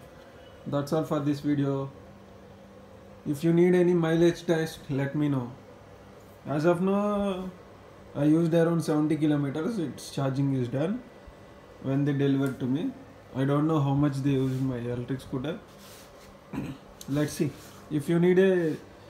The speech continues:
anything on full, uh, fully unboxing video, mileage test, charging test. <laughs> Nobody, I think nobody has shown you charger. I did that in the first only. <clears throat> This is a charging box.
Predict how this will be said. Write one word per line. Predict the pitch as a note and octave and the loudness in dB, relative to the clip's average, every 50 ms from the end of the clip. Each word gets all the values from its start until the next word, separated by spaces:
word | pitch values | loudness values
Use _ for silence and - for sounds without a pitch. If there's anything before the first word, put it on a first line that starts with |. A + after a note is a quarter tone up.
| - - - - - | -20 -20 -20 -8 0
anything | D3 E3 F3+ E3 E3 F3 D#3+ D3 | 2 4 4 4 4 4 4 4
on | C#3+ C#3+ C#3+ C3+ | 2 2 0 -2
full, | - - E3 D#3 D#3 D#3+ | 0 2 4 6 6 6
uh, | E3 E3 D#3+ D3+ | 6 4 2 0
fully | D#3 - D#3 D3+ D#3 D#3+ | 0 2 2 4 4 4
unboxing | D#3 D3+ D3+ D3+ D3+ D3 D3 - D#3+ D3+ D3 | 2 2 2 2 0 0 0 0 0 0 2
video, | D3 C#3+ C#3+ C#3+ C#3 C#3+ C#3+ - - - - - - - - - - - - - - - - - - - | 2 0 0 -2 -2 -4 -8 -12 -18 -20 -20 -20 -20 -20 -20 -20 -20 -20 -20 -20 -20 -20 -20 -20 -14 -6
mileage | - C#3 C#3 C#3+ C#3+ C#3+ D3 D3 C#3+ - - | -4 -2 0 0 0 0 0 -2 -6 -6 -6
test, | D#3+ D3 C#3+ C#3 - - - - - - - | -4 -4 -4 -4 -6 -12 -14 -14 -20 -16 -8
charging | - C#3 C3 C3+ C3 C3 C#3+ D3 C#3 | -4 -2 -2 -2 -2 -2 -2 -2 -2
test. | C3+ C#3 C#3 C3+ - - - - - - - - - - - - - - - - - - - - - - - - | -2 -4 -6 -6 -8 -12 -16 -18 -20 -20 -20 -20 -20 -20 -20 -20 -20 -20 -20 -20 -20 -20 -20 -20 -20 -20 -12 -12
<laughs> | C#3+ C3+ - - - - - - - - - - - - - - - - - - - - - - - - - - | -12 -10 -10 -14 -18 -18 -20 -20 -20 -20 -20 -20 -20 -18 -18 -18 -20 -20 -20 -20 -20 -20 -20 -20 -20 -20 -8 -2
Nobody, | D3+ D#3+ F3 F3 F#3+ F#3+ G3 G3+ G#3 | 2 2 4 4 4 4 4 2 2
I | F#3 F3 | 0 0
think | D#3+ - G3 G#3+ G#3+ | 0 0 0 2 2
nobody | G3 F#3 G3 G3 A3 A3 A3+ | 4 2 2 2 2 2 2
has | B3+ A#3 G3 F#3+ - | 2 2 0 -2 0
shown | - G3 F#3+ F#3 F#3 | -2 -2 0 2 2
you | F#3 F3+ F3 | 2 2 0
charger. | F3+ - E3 D3+ C#3+ C3 B2+ B2 A2 - - - - - - - - - - - - - | 0 0 -2 -2 -2 -4 -6 -8 -8 -10 -14 -16 -16 -18 -18 -20 -16 -16 -16 -14 -14 -8
I | - C#3 C#3+ | -4 -4 0
did | C#3 D3+ D#3 D3 | 0 0 2 2
that | D3+ D#3+ D#3 | 2 0 0
in | D3+ D3 C#3+ | 0 -4 -4
the | C3+ C3 | -4 -6
first | - - C3+ C3 - - | -6 -8 -8 -8 -6 -8
only. | C#3+ C3+ C#3 D3 - C3+ - - - - - - - - - - - - - - - - - | -6 -6 -4 -6 -6 -10 -12 -16 -20 -20 -20 -20 -20 -20 -20 -20 -20 -20 -16 -14 -14 -8 -6
<clears throat> | C#3+ - C3+ C3 B2+ | -6 -6 -6 -6 -6
This | C3 B2+ B2+ - | -8 -8 -6 -4
is | C3+ C3+ | -4 -4
a | C3 | -4
charging | B2+ - C#3 C3 C3 C3 B2+ C#3 C#3+ C#3+ | -4 -4 -2 -2 -2 -2 -2 -2 -2 -2
box. | D3+ E3 C4+ - - - - - | -2 -4 -8 -10 -12 -16 -18 -18